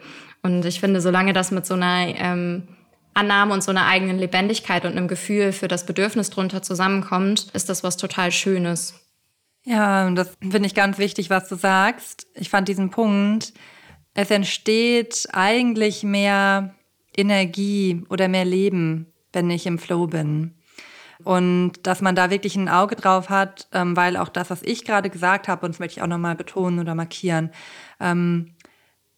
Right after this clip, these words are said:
Speaker 2: das bezieht sich jetzt auch nicht auf die Dinge, wo das eben einen pathologischen oder einen Krankheitswert hat.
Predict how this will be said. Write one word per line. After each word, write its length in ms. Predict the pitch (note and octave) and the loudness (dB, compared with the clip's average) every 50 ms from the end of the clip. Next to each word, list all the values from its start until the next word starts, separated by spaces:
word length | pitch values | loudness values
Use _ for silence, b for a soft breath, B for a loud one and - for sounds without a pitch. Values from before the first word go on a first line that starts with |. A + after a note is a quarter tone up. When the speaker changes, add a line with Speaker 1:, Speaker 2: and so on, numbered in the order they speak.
| _ _ _ _ | _ _ _ _
Speaker 2:
das 520 | - G3+ F#3+ F#3+ F#3+ F#3+ - - - - - _ _ _ _ _ _ _ | 0 2 2 2 2 -2 -8 -14 -16 -16 -18 _ _ _ _ _ _ _
bezieht 420 | F#3+ F3 G3+ G3 - A3+ A3+ A3+ | -6 -6 -6 -2 -2 -2 0 0
sich 120 | A3+ A3 A3+ | 0 2 2
jetzt 200 | G#3 G3 - G3 | 0 0 2 0
auch 140 | F#3+ D#3+ | 0 0
nicht 400 | F3+ G3+ A#3 B3 B3 - - - | 2 2 2 0 0 -4 -2 2
auf 140 | F#3+ F#3+ F#3 | 2 2 2
die 160 | - G#3 F#3 | 0 -6 0
Dinge, 420 | - G3+ G3 A3 A3 G#3+ G#3 G3+ F3+ | 0 2 2 2 2 4 2 2 2
wo 80 | - F#3+ | 0 0
das 240 | F#3 F#3 F3+ F3+ - | 2 0 0 0 -2
eben 200 | F#3+ F#3 F#3 F3+ | -2 -2 0 0
einen 120 | F3+ F3 | -2 -2
pathologischen 600 | F#3 F#3+ - F#3 F3+ G#3 A3+ A3 A3+ A3 - - | -4 -4 -4 0 0 0 0 0 -2 -4 -2 -2
oder 100 | F#3+ F#3 | -2 -2
einen 120 | F3+ F3 | -2 -2
Krankheitswert 720 | - - F#3 F#3 A3 G#3 F#3+ - E3 E3 - F3 - - | -2 -2 -2 0 0 -2 -2 -4 -8 -10 -10 -10 -12 -10
hat. 280 | - D#3+ D3+ - - | -12 -12 -10 -10 -12